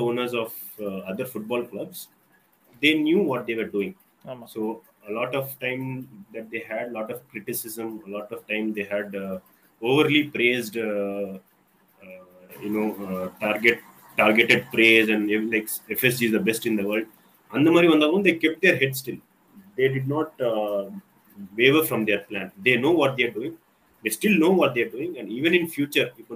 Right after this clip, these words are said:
Speaker 1: நிறைய பேர் வந்து suddenly we are like, "F S G is the greatest, you know, ever owner." They are not like that. They are a proper corporate entity which knows how to function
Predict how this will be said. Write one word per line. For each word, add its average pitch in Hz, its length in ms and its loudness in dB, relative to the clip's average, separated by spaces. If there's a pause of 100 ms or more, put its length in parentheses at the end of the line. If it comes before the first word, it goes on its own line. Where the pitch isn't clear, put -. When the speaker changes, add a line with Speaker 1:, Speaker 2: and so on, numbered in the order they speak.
Speaker 1:
நிறைய 143 200 2
பேர் 147 180 0
வந்து 151 200 -6 (240)
suddenly 143 420 -2
we 135 100 -2
are 127 120 -6
like, 123 120 -10 (120)
"F - 20 -4 (100)
S 131 80 -6
G 127 120 -12
is 117 100 -16
the 107 120 -14
greatest, 117 340 -12 (160)
you 110 100 -12
know, 127 100 -12 (600)
ever 117 160 4 (160)
owner." 120 180 0 (720)
They 147 120 6
are 151 120 4
not 190 140 2
like 104 180 -4
that. 95 120 -8 (160)
They 123 140 -2
are 131 140 2
a - 100 -10
proper 123 320 -2 (180)
corporate 135 480 0 (180)
entity 135 380 -6 (960)
which 117 180 -6 (140)
knows 160 200 2 (100)
how 117 80 0 (160)
to 139 80 -2 (540)
function 131 400 -4